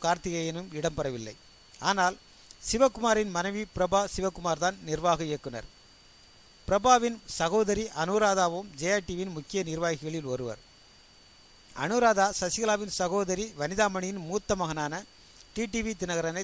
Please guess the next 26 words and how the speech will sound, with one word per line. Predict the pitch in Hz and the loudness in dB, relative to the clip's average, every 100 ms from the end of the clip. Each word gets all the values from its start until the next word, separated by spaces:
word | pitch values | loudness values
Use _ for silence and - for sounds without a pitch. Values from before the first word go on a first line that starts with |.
| - | -6
திருமணம் | 170 165 160 | -6 -4 -6
செய்துள்ளார். | 139 123 117 113 - - - - - - - | -6 -8 -6 -8 -10 -20 -20 -20 -20 -20 -8
இந்நிறுவனத்தில் | 185 220 220 226 226 175 190 202 156 | -4 2 4 4 0 -2 -6 -6 -2
எண்பத்தோரு | 180 226 - 226 202 | 0 0 2 2 2
சதவீத | 190 185 180 175 | 0 0 0 0
பங்குகளை | 175 170 175 165 | -2 -2 -2 -2
வைத்திருப்பவர் | 147 156 - 156 202 - - | -4 -6 -4 -4 -4 -10 -10
சின்னம்மா | 165 175 170 175 | -8 -8 -6 -6
சசிகலா. | 156 131 127 110 - - - - - - - - - - - - - | -6 -8 -8 -10 -12 -20 -20 -20 -20 -20 -20 -20 -20 -20 -20 -4 -2
சிக்னட் | 220 262 240 208 | 0 0 0 -2
எக்ஸ்போர்ட்ஸ் | - 202 202 - - | 0 0 0 -2 -4
மற்றும் | 170 170 180 151 | -4 -2 -4 0
ஜாஸ் | 190 - | 2 0
சினிமாஸ் | 196 190 190 175 | -4 -2 -2 -2
நிறுவனங்கள் | 160 156 147 139 180 - - - - 123 | -4 -2 -4 -6 -8 -10 -20 -20 -16 -6
ஜெயா | 165 233 220 | 0 2 0
டி | 202 | -2
வியின் | 196 226 240 - - - - - - - 131 | -4 -6 -12 -20 -20 -20 -20 -20 -20 -16 -4
மாவிஸ் | 165 214 233 - | 0 2 0 0
ஷாட்காமில் | 185 165 170 202 202 | 0 0 -2 -4 -6
தலா | - 170 208 185 | -2 2 2 2
நான்கு | 175 196 196 | -2 -2 -4
சதவீத | 175 165 160 160 151 | -2 -2 -2 -2 -4
பங்குகளை | 151 147 151 143 | -4 -6 -4 -4
வைத்துள்ளன. | 127 113 110 101 - - - | -6 -10 -12 -18 -20 -20 -4
எஞ்சிய | 151 226 220 | 0 0 0